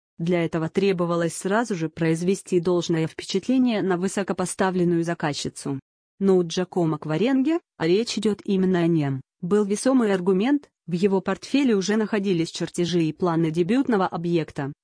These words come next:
нового императорского дворца, предполагавшегося к постройке не где-нибудь, а в самом Петергофе. Судя по всему, архитектурный проект был достаточно быстро одобрен.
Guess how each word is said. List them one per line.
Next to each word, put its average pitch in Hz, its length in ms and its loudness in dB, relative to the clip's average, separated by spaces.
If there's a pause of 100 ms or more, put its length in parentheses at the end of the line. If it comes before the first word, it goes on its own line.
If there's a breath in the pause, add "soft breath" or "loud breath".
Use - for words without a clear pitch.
нового 175 440 2
императорского 165 840 0
дворца, 160 560 -4 (200)
предполагавшегося 185 1040 -2
к - 100 -12
постройке 233 540 0
не 175 140 2
где-нибудь, 156 640 -2 (160)
а 175 140 0
в - 40 -10
самом 175 300 0
Петергофе. 160 800 -2 (380)
Судя 175 400 0
по 170 100 -2
всему, 226 480 0 (180)
архитектурный 165 760 -2
проект 170 440 -2
был 185 180 0
достаточно 180 720 -2
быстро 202 440 0
одобрен. 156 580 -2